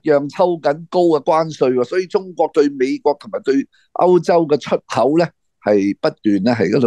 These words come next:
減少，同埋仲有啊，你就算叫呢個叫微軟嘅 Bill Gates 同埋 Elon Musk 同埋仲有蘋果嗰個總裁啊，阿 Cook 三大啊總裁去到咧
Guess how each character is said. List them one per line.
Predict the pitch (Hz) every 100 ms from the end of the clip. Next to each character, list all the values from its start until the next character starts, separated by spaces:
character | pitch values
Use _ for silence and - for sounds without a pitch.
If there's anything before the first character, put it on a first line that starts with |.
| 117
減 | 95 123 123
少， | 110
同 | 110
埋 | 92
仲 | 92 104 104
有 | 104
啊， | 110 - _ _ _ _ -
你 | 170
就 | - 156 160
算 | 151 180 175
叫 | - 170
呢 | 175 190 175
個 | 165
叫 | 131
微 | 113 98
軟 | 107 104 139 147
嘅 | 139
Bill | 160 170 165
Gates | 170 165 - - _ -
同 | - 98
埋 | 92 92 92
Elon | 160 160 165 165
Musk | 170 151 - - _ _ _ _
同 | 107
埋 | 104
仲 | 101 123 127
有 | 127 135 -
蘋 | - 95 101 92
果 | 113 165
嗰 | 156 156
個 | 127
總 | - 127 160
裁 | - 82 78 - -
啊， | - 143
阿 | -
Cook | - 196 180 - - _ _ _
三 | - - 175 185 170
大 | - 120 117
啊 | 127 -
總 | 123 170
裁 | 139 85 92
去 | 120 123
到 | 123 117
咧 | 147